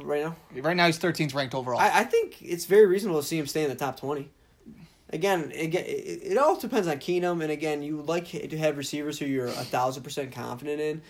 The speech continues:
Speaker 1: Um, I don't think Keenum's one of those guys, but I think he does enough. I mean, to Keenum's credit, last year in Denver, he made Sanders relevant.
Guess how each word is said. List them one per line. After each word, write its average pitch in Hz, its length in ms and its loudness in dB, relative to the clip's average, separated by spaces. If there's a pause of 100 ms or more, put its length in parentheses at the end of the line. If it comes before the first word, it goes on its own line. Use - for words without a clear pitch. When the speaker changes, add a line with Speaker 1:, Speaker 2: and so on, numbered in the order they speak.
(380)
Speaker 1:
Um, 131 300 -2
I 135 80 -4
don't 147 100 -2
think 143 140 -6
Keenum's 143 340 -4
one 139 100 0
of 135 40 -2
those 123 160 -4
guys, 135 420 0
but 147 300 0 (460)
I - 80 -2
think 170 240 2
he 170 200 -4
does 151 280 4
enough. 170 500 0 (180)
I - 60 -8
mean, 202 380 0 (380)
to 170 100 -12
Keenum's - 500 -2
credit, 185 260 2
last 175 380 0
year 147 160 2
in 135 340 -2
Denver, 147 460 0
he 143 160 -8
made 143 220 -2
Sanders 147 480 -2
relevant. 147 500 0